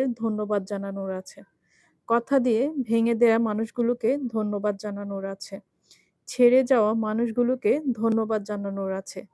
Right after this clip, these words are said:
নানাভাবে ঠকানো মানুষগুলোকে ধন্যবাদ জানানোর আছে। আপনারা এসব না করলে অনেক কিছুই শিখতাম না,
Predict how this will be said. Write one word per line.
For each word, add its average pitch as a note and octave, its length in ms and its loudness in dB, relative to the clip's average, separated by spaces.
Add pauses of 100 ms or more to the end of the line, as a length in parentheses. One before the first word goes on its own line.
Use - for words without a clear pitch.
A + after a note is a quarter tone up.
(540)
নানাভাবে A3+ 640 0
ঠকানো G#3+ 440 -4 (120)
মানুষগুলোকে A#3 760 0
ধন্যবাদ G3+ 540 -4
জানানোর G3 460 -6
আছে। F#3+ 280 -8 (680)
আপনারা C4+ 380 2
এসব C4+ 260 2
না A3+ 200 2
করলে A#3 360 0
অনেক B3 340 0
কিছুই C4 360 -2
শিখতাম G3+ 480 -8
না, E3+ 100 -10